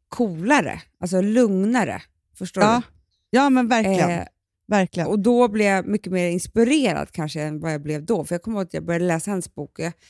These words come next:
Speaker 1: orkade liksom inte riktigt.
Speaker 2: Nej. Nej, men och det, och s-, det har väl inte jag heller. Men jag tänker så att jag inspirerar mig av henne i artikelform och när jag liksom hör henne. För att
Speaker 1: Ja.
Speaker 2: hon har ju nu, hon,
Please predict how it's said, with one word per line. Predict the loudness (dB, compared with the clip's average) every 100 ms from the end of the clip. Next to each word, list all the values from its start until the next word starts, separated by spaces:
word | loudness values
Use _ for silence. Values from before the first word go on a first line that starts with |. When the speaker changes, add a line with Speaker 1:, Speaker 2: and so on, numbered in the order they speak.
| _ _
Speaker 1:
orkade | 0 0 -2 -4 -4 -6
liksom | -12 -14
inte | -14 -12
riktigt. | -12 -12 -2
Speaker 2:
Nej. | 2 2 -2 _ _ _ -20 -6
Nej, | 2 2 4
men | 0
och | 2 0
det, | 0 -4 -2
och | -2
s-, | -2
det | 0 2
har | 4 2
väl | 2
inte | -2 0
jag | 0
heller. | 2 0 0 -2
Men | 0
jag | 2
tänker | 2 0
så | -2
att | -2
jag | 0 0
inspirerar | 0 -4 -2 -2 2 2 2
mig | 2 2 0 0
av | 2 2 2
henne | 0 0 2 0 -2 _ _ _ _ -4
i | -2 0
artikelform | -4 -4 -8 -4 -6 -2 0 0 0
och | 0
när | 0 0
jag | 0
liksom | -2 -4 -2
hör | 2 2
henne. | 2 -2 -6
För | -8
att | -10 _ -20 -20 -6
Speaker 1:
Ja. | 2
Speaker 2:
hon | 4 6
har | 4 4
ju | 4 2
nu, | 2 0 -2
hon, | -2 0 2 0